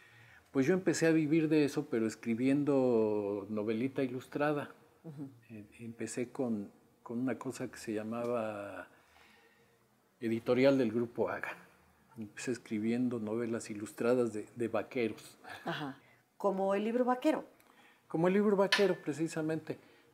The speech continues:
Speaker 1: Te digo, yo empecé ahí con esa editorial y
Speaker 2: Ah.
Speaker 1: después me llamaron de Novedades Editores, que es la que hacía el libro vaquero.
Speaker 2: Ah.
Speaker 1: Y ahí empecé incluso no con el libro vaquero.
Speaker 2: Que
Speaker 1: Empecé
Speaker 2: se vendía
Speaker 1: con, con otra cosa.
Speaker 2: muchísimo el libro vaquero.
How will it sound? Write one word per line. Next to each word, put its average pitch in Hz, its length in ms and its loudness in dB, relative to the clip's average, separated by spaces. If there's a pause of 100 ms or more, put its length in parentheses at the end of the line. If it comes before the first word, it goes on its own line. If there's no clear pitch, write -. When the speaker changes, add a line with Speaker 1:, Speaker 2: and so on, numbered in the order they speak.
Speaker 1:
Te 123 120 0
digo, 147 160 10
yo 139 140 6
empecé 151 520 2 (320)
ahí 135 280 2
con 117 260 2
esa 127 180 0
editorial 131 640 2 (300)
y 127 60 -6
Speaker 2:
Ah. 110 60 -6
Speaker 1:
después 151 540 4
me 123 160 2
llamaron 117 540 2
de 117 80 -2
Novedades 117 640 -2
Editores, 120 640 -4 (200)
que 98 100 -14
es - 100 -16
la 92 120 -8
que - 120 -8
hacía 110 220 -4
el 104 80 -2
libro 107 260 -2
vaquero. 127 420 -2 (560)
Speaker 2:
Ah. 208 680 -16
Speaker 1:
Y 135 220 4
ahí 143 160 6
empecé 170 400 2
incluso 151 400 0
no 135 180 6
con 131 200 0
el 113 80 -2
libro 127 260 2
vaquero. 92 400 -2 (280)
Speaker 2:
Que - 80 -14
Speaker 1:
Empecé 110 340 4
Speaker 2:
se 196 80 4
vendía 254 180 6
Speaker 1:
con, 247 100 2
con 262 280 2
otra 285 280 4
cosa. 285 220 2
Speaker 2:
muchísimo 294 300 2
el 180 80 0
libro 160 200 4
vaquero. 143 400 2